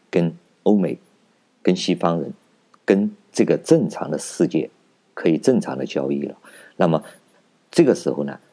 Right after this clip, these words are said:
台湾和日本的那个地位自然就会下降了。这也是造成我们最近这十几年来，很多中国人的那个挣了两个钱了之后呢，越来越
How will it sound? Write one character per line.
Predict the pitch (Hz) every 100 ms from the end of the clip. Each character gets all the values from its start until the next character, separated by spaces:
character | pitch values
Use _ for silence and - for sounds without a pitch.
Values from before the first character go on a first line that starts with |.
| _ _ -
台 | -
湾 | 101 120
和 | 123
日 | 120 131
本 | - -
的 | 143 - -
那 | - 85
个 |
地 | - - 87
位 | 80
自 | - 127
然 | 71 73
就 | 78
会 | 71
下 | - 80
降 | - 98 76
了。 | - _ _ _ _ _ _ _ _ _ - - _ _ _ _ _ _ _ _ _ _ _ _
这 | -
也 | 131
是 | 80 123
造 | 123 110
成 | 117 113
我 | 69
们 | 82 90
最 | - 151
近 | 104 147
这 | 101 98
十 | - - 185
几 | 147
年 | 127 123 135
来， | 131 127 131 139 - _ _ _ -
很 | 92 85
多 | 73 95
中 | 92 127 127
国 | 90
人 | 73 82
的 | 82
那 | 73 82
个 | 73 - - - _ _ _ _ _ _
挣 | - 127
了 | 98
两 | 80 65
个 | 82
钱 | 85 - 69
了 | 82
之 | - -
后 | - 76
呢， | 69 - _ _ _ _ _
越 | 123 160
来 | 85 76
越 | 95 98